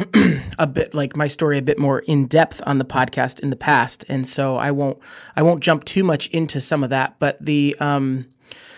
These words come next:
becoming for me, you know, um, so I guess I'll, I'll pick up after, like,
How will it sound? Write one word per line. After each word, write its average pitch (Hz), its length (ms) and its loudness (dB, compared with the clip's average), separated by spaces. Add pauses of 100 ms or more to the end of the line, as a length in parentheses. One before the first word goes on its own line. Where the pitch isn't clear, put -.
(300)
becoming 202 560 4
for 170 180 0
me, 147 580 2
you 147 140 0
know, 135 480 -2
um, 131 640 -4 (1200)
so 143 460 0
I 151 140 0
guess 156 240 2
I'll, 147 160 0 (100)
I'll 151 100 4
pick 185 300 -2
up 175 160 2
after, 151 300 -2
like, 139 240 -6